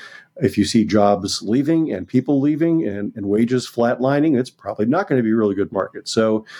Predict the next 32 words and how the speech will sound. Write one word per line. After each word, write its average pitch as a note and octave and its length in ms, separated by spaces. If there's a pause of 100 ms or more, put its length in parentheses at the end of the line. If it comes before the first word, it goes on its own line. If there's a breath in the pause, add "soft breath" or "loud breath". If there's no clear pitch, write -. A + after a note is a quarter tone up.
(280 loud breath)
you A2+ 80
know, G#2+ 200
know A2+ 420
your D3+ 180
local B2+ 320
market, B2 420
do G#2+ 120
your A#2 180
homework, G2+ 440
get F#2+ 120
educated G#2 520
on F#2 180
that. G2+ 300 (140)
Um, G2+ 460 (500 loud breath)
but C3 140
there, C3+ 200
there C#3 200
is C#3 340
no B2 480 (220)
ho-, A#2+ 320
home B2+ 180
price A#2 260
crash A2 360
coming. A2 440 (360 loud breath)
There's G2+ 240
not G#2+ 320
enough A#2+ 240
supply, G#2 680 (160)
uh, G#2 160
to G#2 160
meet G#2 200
demand. G#2+ 520